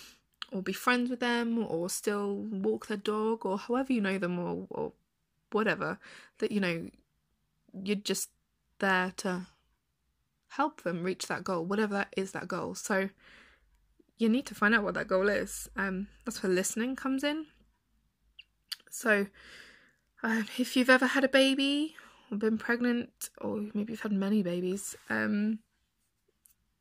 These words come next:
lots of people give your, their opinions to you, and it can be really overwhelming. So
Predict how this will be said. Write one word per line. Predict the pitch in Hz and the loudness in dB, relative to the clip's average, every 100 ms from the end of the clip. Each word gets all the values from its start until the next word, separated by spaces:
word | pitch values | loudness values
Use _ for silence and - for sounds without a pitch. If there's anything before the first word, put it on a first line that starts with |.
| _ _ _ 240 | _ _ _ -4
lots | 240 - - | -4 -4 -8
of | 226 | -2
people | 247 233 | -2 0
give | 214 - 240 220 | 0 2 0 4
your, | 220 208 208 - | 2 2 -2 2
their | 214 | 4
opinions | 202 220 220 185 175 | 4 2 0 0 -2
to | - | -4
you, | 160 220 - - - - _ - | -4 -6 -8 -20 -20 -20 _ -2
and | 202 196 196 - _ _ _ _ - | 0 0 -6 -10 _ _ _ _ -16
it | 220 | -8
can | - 214 | -2 4
be | 214 | 4
really | 226 240 | 6 4
overwhelming. | 214 202 190 208 208 - 202 208 - | 4 2 2 2 2 -2 -6 -8 -10
So | - 220 196 | 0 2 2